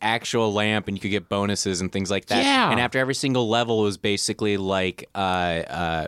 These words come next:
Speaker 1: not roulette, uh, whatever
Speaker 2: It's
Speaker 1: it's
Speaker 2: slot
Speaker 1: called.
Speaker 2: machine?
Speaker 1: Slot machine,
Speaker 2: Yes.
Speaker 1: where you just get an extra life, extra apples, extra things like that.
Speaker 2: That's an old thing about video games in this era that I really like, is they're like, "And for no reason whatsoever, gamble."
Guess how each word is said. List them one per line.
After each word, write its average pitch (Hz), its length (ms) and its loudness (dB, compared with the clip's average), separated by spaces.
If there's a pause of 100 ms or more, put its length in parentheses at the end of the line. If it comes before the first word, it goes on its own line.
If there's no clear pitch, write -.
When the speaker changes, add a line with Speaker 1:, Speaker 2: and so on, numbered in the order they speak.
(140)
Speaker 1:
not 101 200 -2
roulette, 87 500 -2
uh, 80 300 -4 (240)
whatever 95 200 -2
Speaker 2:
It's - 100 0
Speaker 1:
it's 170 80 0
Speaker 2:
slot 156 140 2
Speaker 1:
called. 147 80 -6
Speaker 2:
machine? 208 240 -4
Speaker 1:
Slot 151 200 2
machine, 139 180 -4
Speaker 2:
Yes. 226 280 2
Speaker 1:
where 104 80 2
you 110 60 2
just 110 200 0
get 117 260 -2
an 107 100 0
extra 107 240 -2
life, 123 320 2
extra 95 300 -8
apples, 101 480 -2
extra 87 280 -6
things 80 240 -8
like - 160 -12
that. - 100 -8
Speaker 2:
That's 269 220 0
an 294 180 -2
old 185 340 0
thing 165 180 0
about 139 320 0
video 120 280 0
games 104 240 0
in 110 60 0
this 95 140 -2
era 98 240 2
that 120 140 0
I 98 40 2
really 104 440 0
like, 95 240 0
is 85 120 -4
they're 95 160 2
like, 85 200 0 (180)
"And 165 180 -2
for 196 160 -2
no 185 180 2
reason 196 420 0
whatsoever, 196 640 2 (300)
gamble." 202 680 2